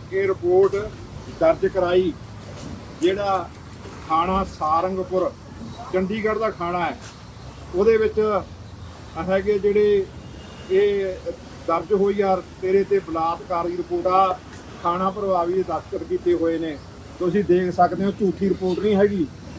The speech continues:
ਮੈਂ ਸੰਗਤ ਨੂੰ ਦੱਸਣਾ ਚਾਹੁੰਦਾ, ਇਹ ਰਿਪੋਰਟ ਦੋ ਹਜ਼ਾਰ ਇੱਕੀ ਦੇ ਉੱਤੇ ਇਹਦੇ ਦਰਜ ਹੋਈ, ਇਹਦੇ ਬਲਾਤਕਾਰ ਦੀ,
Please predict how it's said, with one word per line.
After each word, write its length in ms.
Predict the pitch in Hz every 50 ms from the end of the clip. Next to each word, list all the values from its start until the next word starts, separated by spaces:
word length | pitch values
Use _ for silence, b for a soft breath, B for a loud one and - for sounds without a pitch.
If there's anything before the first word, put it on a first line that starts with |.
| - - - - - - - - - - - - - - - - - - - -
ਮੈਂ 140 | 156 175 190
ਸੰਗਤ 300 | 180 190 190 190 190 185
ਨੂੰ 100 | 208 208
ਦੱਸਣਾ 340 | 196 190 175 190 196 202 196
ਚਾਹੁੰਦਾ, 360 | - - - - - - - -
ਇਹ 200 | 440 415 440 453
ਰਿਪੋਰਟ 680 | - - - - 381 381 392 403 415 381 - 370 320 - - - - - - - - - - - - - - -
ਦੋ 220 | 160 175 185 190 196
ਹਜ਼ਾਰ 260 | 190 202 196 196 190
ਇੱਕੀ 280 | 190 190 - - 202 208
ਦੇ 140 | 196 208
ਉੱਤੇ 240 | 208 190 - 190 196
ਇਹਦੇ 160 | 202 208 214
ਦਰਜ 340 | 196 - - 170 170 - 190
ਹੋਈ, 320 | 190 175 185 185 196 190 190
ਇਹਦੇ 160 | 185 214 208
ਬਲਾਤਕਾਰ 680 | - 175 160 165 165 165 160 - - 185 170 170 165
ਦੀ, 200 | 160 160 160 147